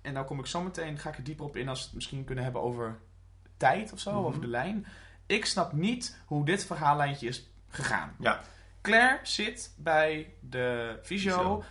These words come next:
Speaker 1: en hoort toevallig van twee Gooise vrouwen dat Ernst geld heeft.
Speaker 2: Mhm.
Speaker 1: Als Ger-, Ernst heeft geld, dat wordt established. Ernst is blijkbaar fysiek,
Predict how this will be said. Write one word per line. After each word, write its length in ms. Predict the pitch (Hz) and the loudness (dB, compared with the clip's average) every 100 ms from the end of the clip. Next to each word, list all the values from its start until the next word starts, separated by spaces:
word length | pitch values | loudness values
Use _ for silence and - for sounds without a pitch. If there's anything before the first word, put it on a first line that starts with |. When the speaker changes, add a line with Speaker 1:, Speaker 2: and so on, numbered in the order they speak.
| - | -8
Speaker 1:
en 140 | - 135 | -2 0
hoort 260 | 143 151 151 | 4 2 2
toevallig 440 | 120 135 143 139 | 0 4 4 2
van 140 | 123 | -4
twee 180 | 110 110 | -4 -6
Gooise 200 | 107 104 | -4 -8
vrouwen 260 | - 101 104 | -2 -2 -2
dat 120 | 101 | -4
Ernst 300 | 90 95 95 | -4 -4 -6
geld 260 | - 69 76 | -8 -10 -12
heeft. 200 | - - | -16 -12
Speaker 2:
Mhm. 140 | 117 110 135 | -6 -2 6
Speaker 1:
Als 260 | 233 254 | 8 6
Ger-, 320 | - 208 208 - | 0 0 0 0
Ernst 320 | 196 233 240 | 0 2 -2
heeft 180 | 180 175 | -4 -6
geld, 340 | - 90 - - | -6 -8 -8 -6
dat 140 | 147 | -6
wordt 260 | 160 151 - - - | -6 -10 -14 -18 -10
established. 720 | 123 107 113 160 233 - - - - | -6 -4 -4 -4 -6 -10 -14 -20 -14
Ernst 300 | - 175 202 | 2 2 2
is 120 | 139 120 | -2 -2
blijkbaar 680 | 143 196 190 120 92 98 - - | 2 2 2 2 2 0 -8 -18
fysiek, 440 | - 131 170 202 | -6 -2 -2 -4